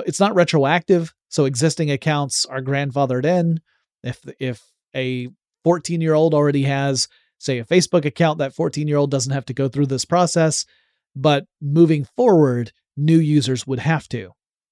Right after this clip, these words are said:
assuming that the platform was, uh, subjected to this kind of, uh, restriction.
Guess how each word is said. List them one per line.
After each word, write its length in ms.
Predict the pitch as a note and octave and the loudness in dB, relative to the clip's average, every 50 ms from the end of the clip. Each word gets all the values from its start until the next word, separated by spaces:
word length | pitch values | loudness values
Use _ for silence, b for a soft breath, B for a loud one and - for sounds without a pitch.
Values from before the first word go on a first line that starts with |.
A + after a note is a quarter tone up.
| _ - | _ -4
assuming 400 | D#3+ D#3+ - G#3+ A3 G#3+ G3+ F3 | -2 0 2 2 4 4 4 4
that 140 | E3+ E3+ D#3 | 2 2 2
the 60 | D3+ | 0
platform 600 | - E3 D#3 D3+ C#3+ - D3 D3 C#3 C3+ C3+ C3+ C3 C#3+ | 0 0 0 0 0 -2 -2 -2 -2 -2 -2 -6 -8 -6
was, 500 | C#3 C#3 D3+ C#3+ C#3 C#3 C3 - - - _ _ _ _ _ _ _ _ _ _ - | -2 0 2 2 2 2 0 -2 -4 -6 _ _ _ _ _ _ _ _ _ _ -10
uh, 280 | C3+ B2 A#2+ A#2+ B2 - _ _ | -8 -8 -6 -8 -8 -12 _ _
subjected 680 | - - - E3 C#3 A#2 E3 D#3 - - D3+ D3 A#2 - | -6 -2 -2 0 0 2 0 0 0 0 -2 -2 -2 -2
to 120 | - C#3+ | -4 -4
this 280 | B2+ A#2+ C3+ B2 - - | -4 -4 -4 -4 -4 -6
kind 360 | - C3 C3 B2+ B2+ C3 B2 - - | -6 -6 -6 -6 -6 -8 -10 -12 -14
of, 500 | B2+ B2 A#2+ A#2+ A#2 A#2 A2+ A2 - _ _ _ _ _ _ _ _ _ _ _ | -12 -10 -8 -8 -10 -10 -14 -16 -20 _ _ _ _ _ _ _ _ _ _ _
uh, 120 | - A#2+ A#2 | -14 -12 -10
restriction. 680 | A#2 C3 - - - F3 D#3 - - - A2+ F#2 G2 | -8 -8 -8 -6 -2 -2 -2 -2 -2 -4 -4 -8 -12